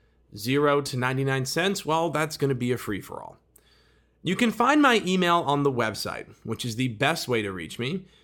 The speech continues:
but you can D M me on Instagram or comment on the post for this episode on the website with your questions. Literally, ask anything. Fiftieth episode special, ask away, but yes, again, it kinda has to be appropriate.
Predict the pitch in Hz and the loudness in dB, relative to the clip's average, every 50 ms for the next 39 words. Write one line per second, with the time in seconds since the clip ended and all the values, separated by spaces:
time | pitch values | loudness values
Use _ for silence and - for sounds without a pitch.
0 | _ _ _ - 208 170 196 202 - 233 226 185 127 117 151 165 156 147 143 143 | _ _ _ -2 -2 0 0 0 2 2 2 2 2 0 2 2 2 2 2 2
1 | 139 135 113 101 95 104 139 139 - - 151 131 143 147 147 143 143 139 117 123 | 2 0 0 -2 -2 -4 -6 -4 -2 -2 0 2 2 2 2 2 0 0 0 -2
2 | 123 127 - - - 175 180 196 208 196 180 180 175 165 - 143 151 135 160 156 | -2 -2 -4 -2 2 2 4 4 4 2 2 0 -2 -2 -2 0 0 0 0 0
3 | - - 131 120 113 101 117 151 185 185 - - 123 123 - 120 - - 123 113 | -4 -6 -4 -4 -2 0 0 0 0 0 -2 -4 -4 -4 -4 -4 -4 -2 0 0
4 | 123 120 120 135 160 175 156 135 117 107 107 - - 120 117 151 - 127 131 156 | 0 0 0 0 0 0 2 0 0 0 -2 -2 0 0 0 0 -2 -2 0 0
5 | 170 165 - 131 131 143 156 156 156 156 - 170 160 151 - - - 90 67 - | 0 -2 -2 0 2 2 2 2 0 -2 -2 -2 -2 -2 -2 -6 -10 -12 -14 -14
6 | - - - _ _ _ _ _ _ _ - 226 254 233 180 127 95 82 - - | -18 -20 -20 _ _ _ _ _ _ _ 2 4 4 6 4 2 0 -4 -8 -14
7 | _ _ _ _ _ - 151 175 208 196 - - - - 190 196 180 139 127 - | _ _ _ _ _ -2 -2 0 0 0 -2 -4 -4 -2 0 2 2 0 -2 -4
8 | 98 - - - _ _ _ _ _ _ _ _ _ _ _ _ - 143 156 151 | -8 -10 -12 -18 _ _ _ _ _ _ _ _ _ _ _ _ -2 -2 -2 -2
9 | 156 180 180 175 - 160 151 - 170 151 - 165 151 156 151 - - 127 113 113 | 0 -2 -2 -2 -2 -4 -4 -2 -2 -2 0 0 0 0 0 -2 -2 -2 -2 -2
10 | - - 117 117 - - 127 151 170 156 - - 147 120 113 110 117 117 - - | -2 -2 -4 -4 -2 0 0 0 0 0 -2 -2 -2 -2 0 -2 -2 -2 -4 -6
11 | 127 113 - 107 107 110 - - 110 117 104 98 87 90 73 71 - - - 120 | -10 -8 -8 -10 -10 -10 -10 -10 -10 -10 -8 -8 -8 -8 -10 -12 -12 -8 -6 -6
12 | 117 120 120 120 120 120 113 - 110 101 110 107 98 107 120 113 107 - 95 98 | -4 -4 -4 -4 -4 -6 -6 -8 -6 -4 -4 -4 -2 -2 -4 -4 -4 -4 -6 -6
13 | 120 135 | -6 -6